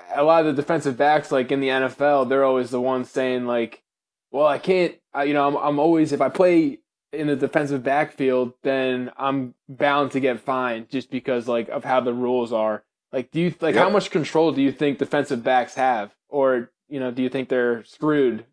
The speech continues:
Speaker 1: based off of
Speaker 2: Man,
Speaker 1: the rules?
Speaker 2: di-, based, based off the rules, guys gonna get fined, man. Um, if, if you got guys that are headhunters and coming downhill to play ball and make tackles, they gonna get fined.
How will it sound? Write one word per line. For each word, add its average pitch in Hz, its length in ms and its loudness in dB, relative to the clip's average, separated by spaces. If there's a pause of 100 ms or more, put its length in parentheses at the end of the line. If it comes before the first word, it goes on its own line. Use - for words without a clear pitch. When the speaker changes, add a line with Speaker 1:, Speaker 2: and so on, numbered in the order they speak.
(100)
Speaker 1:
based 98 260 2
off 123 100 2
of 82 40 -2
Speaker 2:
Man, 85 80 -2
Speaker 1:
the 113 80 -4
rules? 113 340 -2
Speaker 2:
di-, 170 340 0 (560)
based, 117 280 2
based 127 220 2
off 123 120 4
the 113 80 0
rules, 120 420 2
guys 120 320 2
gonna 113 180 -2
get 110 160 -2
fined, 101 340 -2
man. 92 200 -6 (160)
Um, 92 440 -4
if, 107 140 -4 (240)
if 95 140 -8
you 131 120 -2
got 143 260 0
guys 123 400 -2
that 107 140 -6
are 104 100 -4
headhunters 113 720 -6
and 101 260 -8 (380)
coming 117 340 -2
downhill 110 540 0
to 104 60 -2
play 107 200 -2
ball 104 240 2
and 104 80 -2
make 98 160 -4
tackles, 104 300 -2
they 107 80 0
gonna 104 160 -2
get 95 140 -4
fined. 85 280 -6